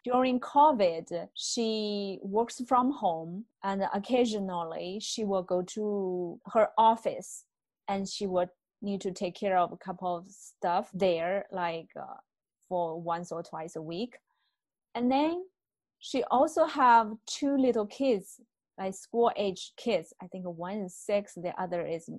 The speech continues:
either nine or ten. Like, after a while, she found it's so hard to try to manage both her workload, also her responsibilities at home as a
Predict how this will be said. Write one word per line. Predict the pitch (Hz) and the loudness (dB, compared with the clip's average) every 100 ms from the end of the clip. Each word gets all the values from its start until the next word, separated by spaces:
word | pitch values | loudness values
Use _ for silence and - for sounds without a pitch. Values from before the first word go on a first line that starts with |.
| - | -12
either | 185 170 | -12 -10
nine | 170 170 185 214 | -10 -8 -6 -4
or | 165 156 | -6 -8
ten. | - 165 196 - - | -10 -8 -8 -6 4
Like, | 220 - | 4 4
after | 220 294 - 370 | 4 2 4 0
a | |
while, | 277 180 139 160 185 190 | 2 2 2 -2 0 -2
she | 226 - - 254 247 254 | -4 -8 -4 0 2 0
found | - 240 214 202 196 - | 0 2 2 2 -4 -6
it's | 202 - | -8 -8
so | - - 254 285 | -10 2 6 6
hard | 285 254 202 170 170 | 4 6 6 4 0
to | |
try | 170 - 185 | -4 -2 -2
to | 180 202 | -2 -6
manage | 185 180 185 190 180 - - _ - | -6 -4 -4 -4 -6 -8 -18 _ 0
both | 208 214 | 0 0
her | 208 202 196 | -6 -2 -2
workload, | 185 185 202 247 240 226 226 220 - | 2 2 2 2 2 4 2 0 -4
also | - 185 196 180 175 | -4 -4 -2 -4 -2
her | 185 | -4
responsibilities | 175 180 - 175 180 175 185 185 185 180 175 - - _ - | -4 -8 -8 -8 -8 -8 -4 -4 -4 -6 -8 -12 -20 _ -10
at | 175 | -8
home | 175 180 175 | -8 -8 -6
as | 170 165 | -8 -8
a | 170 - | -10 -10